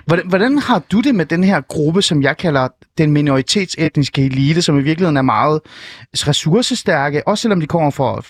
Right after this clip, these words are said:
lidt, lidt hårde kår nogle gange, altså nogle gange kan godt komme fra ghettoerne, men de, altså, de har sat sig på talerstolen og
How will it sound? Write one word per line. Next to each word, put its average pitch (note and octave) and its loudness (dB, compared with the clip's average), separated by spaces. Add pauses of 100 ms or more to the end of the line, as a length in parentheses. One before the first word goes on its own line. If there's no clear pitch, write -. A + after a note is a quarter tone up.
lidt, C3 -2
lidt C3+ -4
hårde C#3+ 0
kår A3+ -2
nogle F#3 0
gange, E3 0
altså - -4
nogle D3 2
gange C3+ -2
kan - -18
godt D3 -2
komme G3 -2
fra F3+ -8
ghettoerne, E3+ 0 (480)
men E3+ 2 (120)
de, F3+ -2 (720)
altså, E3 0
de F3 0 (180)
har - -2
sat - -2
sig A#3 0
på E3 0
talerstolen D#3 0
og C#3 0